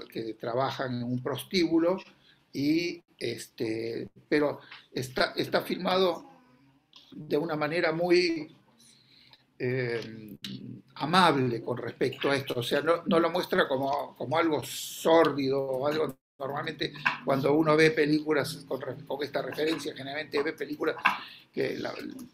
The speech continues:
todo este tema, estas son mujeres que las están, las están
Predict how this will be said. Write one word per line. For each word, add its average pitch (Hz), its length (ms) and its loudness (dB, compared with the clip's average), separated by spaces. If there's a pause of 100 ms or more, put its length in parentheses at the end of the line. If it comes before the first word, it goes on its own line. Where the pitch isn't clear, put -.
(100)
todo 143 120 -2
este 139 220 -4
tema, 147 280 -2
estas 127 220 -6
son 135 140 -6
mujeres 139 360 -4
que 131 240 -6
las - 460 -10
están, 135 720 -4
las 123 200 -8
están 131 400 -4